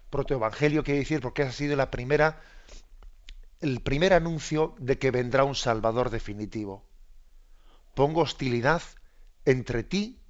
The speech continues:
y la mujer", entre Satanás y la mujer, "entre tu descendencia y su descendencia. Esta te aplastará la cabeza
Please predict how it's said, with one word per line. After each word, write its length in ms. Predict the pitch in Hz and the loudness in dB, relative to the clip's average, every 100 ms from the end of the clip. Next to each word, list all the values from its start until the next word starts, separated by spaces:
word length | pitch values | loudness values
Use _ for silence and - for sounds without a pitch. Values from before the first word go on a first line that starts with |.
| - - - - | -20 -20 -12 -6
y 120 | 120 | -4
la 100 | 107 | -4
mujer", 480 | 95 - 107 98 - - - - - - - | -6 -10 -10 -10 -16 -20 -20 -20 -20 -20 -8
entre 280 | 139 110 117 | -8 -6 -8
Satanás 580 | - 113 113 120 131 - | -6 -6 -4 -2 -2 -4
y 40 | |
la 100 | 107 | -6
mujer, 340 | 104 - 107 - - - - - | -6 -6 -8 -8 -16 -18 0 4
"entre 380 | 143 127 139 | 4 4 0
tu 160 | - 131 | 0 0
descendencia 1000 | 135 - 131 131 131 175 - 165 156 - | 0 0 0 2 2 0 0 0 -2 0
y 140 | 175 156 | 0 0
su 220 | - 139 | 0 -2
descendencia. 920 | 127 117 - 110 104 113 101 104 101 - - - - _ - - - - _ - - _ - - - | -2 -2 -2 -4 -2 -2 -4 -10 -10 -10 -18 -20 -20 _ -20 -20 -20 -20 _ -20 -20 _ -20 -6 -2
Esta 320 | 143 - 135 | 2 2 2
te 100 | 127 | 0
aplastará 480 | - 117 - 127 131 | -2 -4 0 2 6
la 140 | 131 | 4
cabeza 500 | 117 127 131 196 | 2 -2 -2 -4